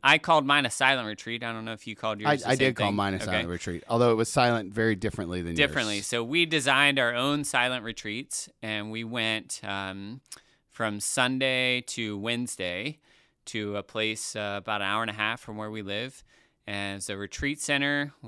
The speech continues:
Speaker 1: and kinda what I did, the way I designed mine, was I was on a silent retreat. So I didn't talk to people, um, and I also did not listen to any podcasts,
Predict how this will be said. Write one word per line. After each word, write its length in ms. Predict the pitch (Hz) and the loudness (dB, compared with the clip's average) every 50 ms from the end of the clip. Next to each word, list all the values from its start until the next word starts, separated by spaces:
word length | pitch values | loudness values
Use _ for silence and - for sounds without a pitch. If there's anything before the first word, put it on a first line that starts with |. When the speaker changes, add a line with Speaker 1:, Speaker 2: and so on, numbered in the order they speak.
| - - - | -18 -14 -12
Speaker 1:
and 440 | 110 107 110 107 107 110 113 120 - _ _ - | -10 -8 -6 -6 -6 -8 -10 -12 -14 _ _ -8
kinda 220 | - 160 165 160 | -4 -2 0 2
what 240 | 143 131 135 135 - | 2 4 4 4 4
I 200 | 71 113 139 156 | 4 4 4 4
did, 280 | 143 117 113 113 123 120 | 4 4 4 4 4 2
the 80 | 120 | 0
way 160 | 113 113 113 113 | 0 2 2 2
I 100 | 117 117 | 2 0
designed 380 | 113 107 107 117 110 110 104 | -2 -2 0 0 0 0 -2
mine, 440 | 104 107 113 110 101 98 101 104 101 | -2 -4 -4 -4 -6 -6 -8 -8 -6
was 420 | 101 104 101 101 101 95 - - - _ - - _ _ _ _ _ - | -4 -2 -2 -2 -4 -6 -8 -10 -12 _ -20 -20 _ _ _ _ _ -2
I 200 | - 101 113 120 | 2 4 4 4
was 200 | 120 120 117 110 | 4 2 2 2
on 160 | 120 113 113 | 2 2 2
a 80 | 113 110 | 0 -2
silent 400 | - - 113 113 113 113 113 117 | 0 2 2 4 2 2 -2 -4
retreat. 420 | 113 101 - - 147 120 87 - | -6 -8 -6 -6 -4 -4 -6 -6
So 420 | - - 104 98 98 98 101 113 123 - _ - - 95 | -6 -4 -4 -2 -4 -4 -6 -8 -10 -16 _ -20 -14 -6
I 60 | 101 | -4
didn't 180 | 104 117 117 117 | -2 -2 -2 0
talk 220 | - 123 127 127 | 0 0 0 -2
to 60 | - - | -4 -6
people, 440 | - 139 127 - 147 151 156 160 - _ _ _ _ _ _ _ _ _ _ | -6 -6 -6 -6 -6 -8 -8 -10 -12 _ _ _ _ _ _ _ _ _ _
um, 500 | - 110 104 101 95 98 101 107 120 143 - _ _ _ _ _ _ - | -10 -8 -6 -6 -6 -8 -10 -12 -14 -14 -16 _ _ _ _ _ _ -6
and 440 | 110 107 104 101 104 104 101 104 - | -4 -2 -2 -2 -2 -4 -4 -6 -8
I 160 | - 107 101 107 | -8 -6 -2 -2
also 340 | 107 113 117 - - 123 110 | 0 -2 -2 -2 -4 -4 -4
did 200 | 98 104 117 113 | -4 -4 -4 -2
not 320 | 117 113 113 110 113 - - - 127 | -2 0 0 0 -2 -4 -8 -12 -8
listen 360 | 127 120 107 - 127 113 107 | -6 -6 -4 -4 -4 -4 -4
to 40 | 107 | -4
any 140 | 104 104 | -4 -4
podcasts, 800 | 92 - 117 117 120 127 - - 143 147 156 165 - - - - | -2 0 2 2 0 0 -2 -6 -6 -6 -6 -8 -8 -8 -10 -10